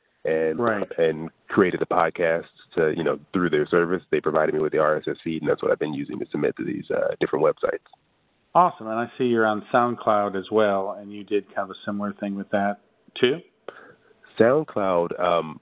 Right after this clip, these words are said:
Speaker 1: I have to manually upload my audio, actually, to SoundCloud.
Speaker 2: Okay.
Speaker 1: They don't
Speaker 2: Gotcha.
Speaker 1: allow, uh, an R S S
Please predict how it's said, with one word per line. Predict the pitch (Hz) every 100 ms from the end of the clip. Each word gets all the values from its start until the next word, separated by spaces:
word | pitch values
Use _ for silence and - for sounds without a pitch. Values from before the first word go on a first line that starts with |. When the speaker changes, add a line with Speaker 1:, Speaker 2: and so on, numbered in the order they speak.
| -
Speaker 1:
I | 92
have | 113 143
to | -
manually | 90 90 101 98 85
upload | - - 82 80
my | 73 76
audio, | 80 82 - - 76
actually, | 76 - -
to | -
SoundCloud. | - 69 - - -
Speaker 2:
Okay. | - 110
Speaker 1:
They |
don't | 90 87 80 - -
Speaker 2:
Gotcha. | 85
Speaker 1:
allow, | 82 80 80 80
uh, | 76 76 76
an | 80
R | 78
S | 76
S | 80